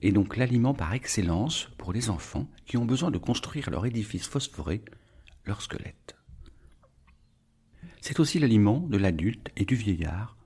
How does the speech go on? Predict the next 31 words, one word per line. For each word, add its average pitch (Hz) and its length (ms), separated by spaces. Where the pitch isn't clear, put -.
dont 113 100
le 120 80
foie 143 240
transforme 120 580
difficilement 135 800
l'acide 107 440
urique 113 340
toxique - 500
en 107 160
urée 117 360
qui - 120
s'élimine 101 520
plus 107 220
facilement. - 580
Revenons 190 360
donc 208 260
maintenant 156 420
au 98 100
titre - 300
de 85 80
cette - 260
causerie. - 440
Le - 80
poisson - 580
doit-il 98 340
être - 220
considéré 85 560
comme 82 220
un 78 100
aliment 104 340
maigre ? 80 520